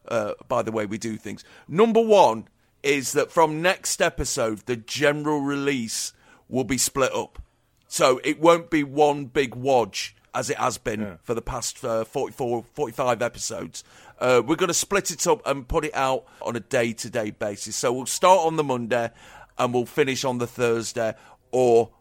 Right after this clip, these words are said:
Speaker 1: on the Wednesday if it's a nineties one and it's shit and we ain't got much to say about it.
Speaker 2: <laughs>
Speaker 1: Oh, and the day after, we run the whole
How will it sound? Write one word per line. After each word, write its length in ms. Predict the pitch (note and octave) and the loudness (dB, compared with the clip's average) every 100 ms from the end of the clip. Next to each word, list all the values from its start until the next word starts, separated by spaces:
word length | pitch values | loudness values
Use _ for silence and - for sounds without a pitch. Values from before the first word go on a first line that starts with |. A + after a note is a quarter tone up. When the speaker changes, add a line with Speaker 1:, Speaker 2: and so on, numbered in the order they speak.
| _ | _
Speaker 1:
on 140 | C3 A#2+ | -2 0
the 60 | |
Wednesday 400 | A2+ A2 G2 G#2+ A2 | 0 -2 -4 -4 -4
if 120 | - | -4
it's 200 | A2 - | -6 -6
a 60 | |
nineties 580 | A2 A2 G#2+ G#2+ - G#2 | -6 -4 -6 -6 -10 -8
one 200 | G#2 G2+ | -6 -6
and 100 | G#2 | -8
it's 100 | - | -8
shit 360 | - - G#2+ - | -8 -6 -8 -10
and 60 | G2+ | -10
we 60 | |
ain't 100 | G2+ G2+ | -10 -10
got 160 | G#2+ | -10
much 220 | G#2+ A2 | -10 -10
to 80 | - | -8
say 260 | - G#2+ - | -6 -6 -2
about 280 | - A3+ - | 0 2 0
it. 640 | - - G#3+ - - D4+ - | -2 -2 -4 -4 -4 -4 -2
Speaker 2:
<laughs> 160 | B3+ | 2
Speaker 1:
Oh, 240 | G#3 F3 C3+ | 4 4 2
and 160 | D3+ D3+ | -2 -2
the 60 | |
day 240 | C#3+ D3+ D3 | 0 2 4
after, 420 | C3+ C3 B2+ A2 - | 2 -2 -4 -4 -4
we 140 | A#2 | -8
run 500 | A2 G#2 A#2+ A2 G#2+ - | -6 0 0 0 -6 -8
the 180 | G#2 | -6
whole 580 | F#2+ - A#2 G#2+ G#2+ A2 | -6 -10 -8 -6 -6 -10